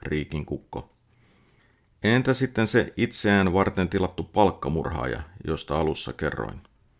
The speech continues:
Murhaajan palkkaaminen ei liittynyt major-koettelumuksiin, vaan pään asentoon liittyvään kaularangan sairauteen, josta Sanders kärsi peliuransa aikana.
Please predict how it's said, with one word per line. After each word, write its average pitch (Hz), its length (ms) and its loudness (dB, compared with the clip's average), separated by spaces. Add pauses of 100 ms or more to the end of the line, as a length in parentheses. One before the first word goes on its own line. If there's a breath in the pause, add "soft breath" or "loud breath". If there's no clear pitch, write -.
(560 soft breath)
Murhaajan 92 600 4
palkkaaminen 82 680 2
ei 85 140 2
liittynyt 87 420 0
major-koettelumuksiin, - 1300 -2 (400)
vaan 76 280 0
pään 90 380 2
asentoon 76 640 -2 (140)
liittyvään 78 600 -4
kaularangan 78 680 0
sairauteen, 64 760 -4 (600 soft breath)
josta - 240 -6
Sanders 78 480 0
kärsi - 580 -2
peliuransa 73 580 -2
aikana. 62 380 -2